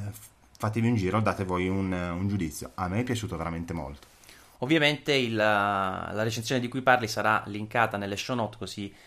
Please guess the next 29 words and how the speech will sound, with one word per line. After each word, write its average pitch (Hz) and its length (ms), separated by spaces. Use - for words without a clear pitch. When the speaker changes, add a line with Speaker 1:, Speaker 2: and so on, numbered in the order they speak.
Speaker 2:
eh, 90 400
gli 92 80
utenti 107 340
la 101 140
troveranno, 110 760
eh, 98 100
più 110 140
facilmente, 143 880
eh, 95 800
e - 380
sicuramente 156 640
dopo 127 240
quello 131 260
che 127 120
hai 127 100
detto, 123 320
se 107 180
già 123 260
avevo 117 320
voglia 113 280
di 104 100
provarlo, 110 720
<laughs> 110 160
la 123 180
voglia 113 340
è 110 200
Speaker 1:
<laughs> 107 60
Speaker 2:
aumentata 107 800
ulteriormente. 98 840